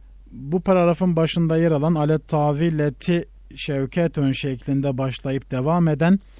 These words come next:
ve haberin öne geçmesinin örneği dediğimiz cümle türünden bir cümle.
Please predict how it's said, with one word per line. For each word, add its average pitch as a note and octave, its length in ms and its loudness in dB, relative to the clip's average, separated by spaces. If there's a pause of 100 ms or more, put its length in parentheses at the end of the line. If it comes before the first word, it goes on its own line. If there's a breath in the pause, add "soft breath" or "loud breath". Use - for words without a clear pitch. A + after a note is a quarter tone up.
(380 soft breath)
ve B2+ 160 -2
haberin E3 440 4
öne F#3+ 220 4
geçmesinin F#3 680 2
örneği D#3 500 0
dediğimiz D3 580 0
cümle D3 360 2
türünden D3+ 680 2
bir A#2+ 160 0
cümle. A#2+ 440 0